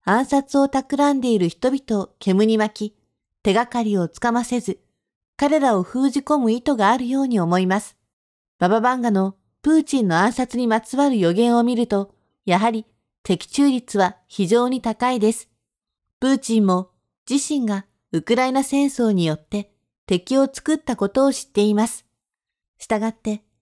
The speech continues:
彼が暗殺される可能性は非常に高いです。そして、もし本当にそうなら、プーチンの運命を変えるのは難しいでしょう。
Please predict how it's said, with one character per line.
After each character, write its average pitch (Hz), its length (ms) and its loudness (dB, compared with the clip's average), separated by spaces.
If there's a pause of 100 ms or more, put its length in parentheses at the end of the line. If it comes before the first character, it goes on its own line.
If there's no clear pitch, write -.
(280)
彼 269 240 -2
が 185 140 2
暗 208 140 2
殺 262 280 -4
さ 254 120 -2
れ 254 120 -4
る 262 100 -4
可 196 180 -2
能 226 180 2
性 233 260 -4
は 233 220 -4 (120)
非 175 200 -4
常 240 200 2
に 254 120 -4
高 240 300 -4
い 254 80 -2
で 226 120 2
す。 - 160 -10 (540)
そ - 220 -2
し - 100 -8
て、 240 240 -6 (340)
も 233 140 0
し 294 140 -8
本 254 260 -4
当 269 200 0
に 269 100 -4
そ 277 200 -2
う 277 40 0
な 247 120 0
ら、 202 220 0 (420)
プ 277 80 0
ー 285 140 4
チ 247 220 0
ン 190 60 2
の 175 160 2
運 254 160 0
命 233 200 0
を 175 180 -2
変 202 200 2
え 240 40 -2
る 262 80 -4
の 247 140 0
は 190 220 0 (280)
難 180 340 -2
し 269 200 -2
い 247 40 -2
で 226 100 0
し - 140 -8
ょ 180 40 -6
う。 165 80 -12